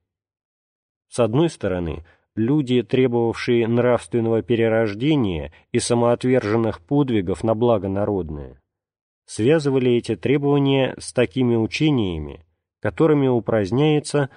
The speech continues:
самое понятие о нравственности. "Ничего не существует,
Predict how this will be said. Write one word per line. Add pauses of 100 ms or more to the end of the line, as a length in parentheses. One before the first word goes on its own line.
(240)
самое
понятие
о
нравственности. (1400)
"Ничего
не
существует,